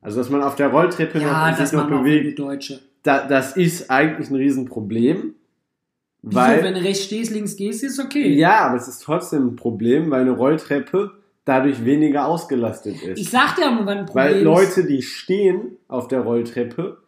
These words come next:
Speaker 1: brauchen nur eine Stufe vor sich und eine
Speaker 2: Ey,
Speaker 1: hinter sich, die frei
Speaker 2: ein
Speaker 1: ist.
Speaker 2: Problem ist, die Leute, die dann noch stehen bleiben unten vor der Rolltreppe,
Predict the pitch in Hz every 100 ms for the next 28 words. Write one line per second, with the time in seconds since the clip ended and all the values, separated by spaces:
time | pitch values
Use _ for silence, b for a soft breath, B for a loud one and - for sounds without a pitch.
0 | _ - 131 165 165 156 160 143 160 160
1 | - 170 160 147 - 156 170 175 190 180
2 | 147 147 131 151 160 170 107 104 - 92
3 | - 92 92 - - 196 247 294 359 370
4 | 269 311 - - 247 262 262 320 311 262
5 | 233 262 277 269 - - - 339 359 359
6 | 339 302 269 262 302 294 294 254 254 247
7 | 240 220 240 254 247 - 220 214 196 185